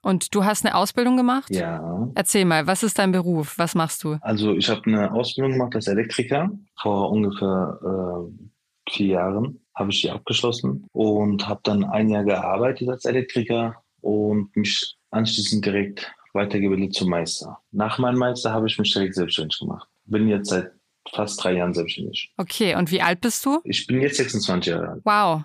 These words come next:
Speaker 1: also mit sechsundzwanzig hast du ungefähr hundertzwanzig K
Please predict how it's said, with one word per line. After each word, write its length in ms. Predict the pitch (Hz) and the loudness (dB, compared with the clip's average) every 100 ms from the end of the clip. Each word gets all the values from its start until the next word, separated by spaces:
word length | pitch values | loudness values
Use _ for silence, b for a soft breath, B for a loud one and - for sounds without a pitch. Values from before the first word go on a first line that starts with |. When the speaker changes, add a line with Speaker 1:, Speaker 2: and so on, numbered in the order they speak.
| - | -4
Speaker 1:
also 180 | 190 185 | -2 2
mit 140 | 208 180 | 2 2
sechsundzwanzig 880 | 226 - 240 208 208 - 247 - - | 0 2 2 2 2 2 -2 0 -2
hast 260 | - - | -2 -2
du 200 | 208 202 | 0 2
ungefähr 580 | 233 - 208 208 - 190 | 0 2 2 2 2 2
hundertzwanzig 840 | 196 185 - - 180 - 185 - | 2 0 -2 0 0 0 -4 -6
K 460 | - 175 160 156 | -4 0 0 0